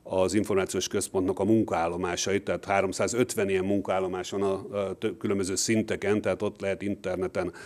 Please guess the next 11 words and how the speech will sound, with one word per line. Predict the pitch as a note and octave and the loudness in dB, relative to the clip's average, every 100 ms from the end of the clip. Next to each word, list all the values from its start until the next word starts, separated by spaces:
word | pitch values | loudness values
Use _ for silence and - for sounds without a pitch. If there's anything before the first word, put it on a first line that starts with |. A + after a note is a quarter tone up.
| - - - - | -18 -20 -20 -10
ö, | D2+ | -4
böngészni, | E2+ G2+ A2+ G#2+ G#2+ G#2 | 4 6 8 6 4 4
vagy | F#2+ F#2+ | 2 2
éppen | F#2+ F#2 F#2 | 2 0 2
valamilyen | F#2 F2+ F#2 F#2 F#2 | 2 2 2 0 0
dolgozaton | G2 F2+ F#2 G2+ G#2+ G2+ | 0 0 0 0 2 4
dolgozni. | A2 A2 F2+ F2+ F2+ A#2 B2+ - - - - | 8 8 6 2 2 2 2 -6 -20 -20 -6
Tehát | F2+ F#2 F#2 F#2 | 0 2 2 2
ez, | F#2 - A2+ | 0 -2 -2
ez | G2+ F#2 | 0 2
egy, | F#2 E2 | 0 -2